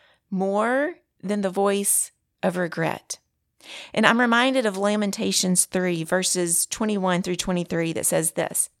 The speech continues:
And this is the choice I'm making, and I invite you to make with me as well, as we think about our homeschool memories. It says, "This I recall to my mind, therefore I have hope.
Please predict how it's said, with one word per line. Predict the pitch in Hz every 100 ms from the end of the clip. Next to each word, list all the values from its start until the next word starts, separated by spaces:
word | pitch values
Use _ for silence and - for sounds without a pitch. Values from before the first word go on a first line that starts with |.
| _ -
And | 196
this | 190 240
is | 226
the | 208
choice | 196 214 190 -
I'm | 185 208
making, | 175 165 165 170
and | - 180
I | 180
invite | 175 175 175 -
you | 180 180
to |
make | 170 165 160
with | 165
me | - 170 -
as | 165 190
well, | 160 - 196 _ - - - -
as | 180 185
we | 185
think | 262 220
about | 202 170
our | 165
homeschool | 180 170 - 170
memories. | 165 156 147 - - _ _ _ _ _ _
It | - -
says, | - 226 175
"This | 180 233 285 349 -
I | 220
recall | 226 226 - 226 233 254
to | 254
my | 240
mind, | 226 165 156 160 175 - - - - - -
therefore | 170 220 269 - 220 190 170 170 -
I | -
have | 190 190 170
hope. | - 226 180 -